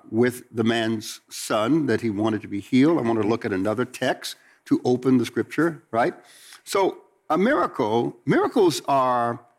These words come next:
are, are signs, all right? And what is a sign for? A, a sign is to point you to something,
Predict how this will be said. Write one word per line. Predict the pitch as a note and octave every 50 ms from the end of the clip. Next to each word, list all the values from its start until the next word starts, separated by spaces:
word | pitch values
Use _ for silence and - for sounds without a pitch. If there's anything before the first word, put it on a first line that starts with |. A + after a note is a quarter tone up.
| _ _ _ _ _ _ _ _ -
are, | A#2 A#2 A#2 A#2 A#2 A#2 A2+ A2 A2 A2 A2 G#2+ G#2 A2+ - _ _ _ _ _ _ _ _ _ _ _ _ _ _ _ -
are | - C3 C#3
signs, | - - E3+ C#3+ B2 G#2 G2 F2 - - - - - - - _ _ _ _ _ _ _ _ _ _ _ _ _ - -
all | A2+
right? | A2+ A#2+ C3+ D#3 - - - -
And | D3+ C#3 C#3+ C#3+
what | D#3+ A#3+ D4+
is | D4+ C4+ D#4+
a | C4+
sign | - - - - C3 - -
for? | G#2+ - - G#3 - - - _ _ _ _ _ _ -
A, | - - - D#3+
a | D#3
sign | - - - A#3 B3+ B3 A3+ G#3+ -
is | - - -
to | -
point | C#3+ - - G3+ F#3+ F#3 F3+ - -
you | C3
to | F#2+ F#2
something, | - - G2+ D#2+ - - - -